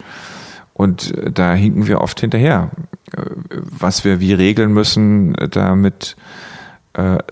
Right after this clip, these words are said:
damit's auch funktioniert und, äh, damit die Leute auch damit klarkommen können und damit auch Rechte, die man hat, an die man gewöhnt ist, in der analogen Welt, auch in der digitalen Welt gewahrt bleiben.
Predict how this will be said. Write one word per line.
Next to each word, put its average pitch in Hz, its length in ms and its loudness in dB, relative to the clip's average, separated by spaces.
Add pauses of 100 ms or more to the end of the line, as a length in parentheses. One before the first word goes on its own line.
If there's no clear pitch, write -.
damit's 92 280 0
auch - 120 -2
funktioniert 98 720 0
und, - 420 -2
äh, - 220 0 (140)
damit 92 280 0
die 92 60 2
Leute 87 260 2
auch - 60 0
damit 92 280 0
klarkommen 107 560 0
können 101 280 0
und 92 80 2
damit 92 280 0
auch - 140 -4
Rechte, 95 320 0
die 92 140 -2
man 92 180 2
hat, 95 240 -4 (640)
an - 140 -4
die 101 120 0
man 95 200 0
gewöhnt 95 540 2
ist, 87 200 2
in - 140 -2
der 101 120 0
analogen 98 440 0
Welt, 101 220 2
auch - 80 -2
in 78 80 0
der 90 100 2
digitalen 87 540 0
Welt - 180 0
gewahrt - 380 -4
bleiben. 156 480 -8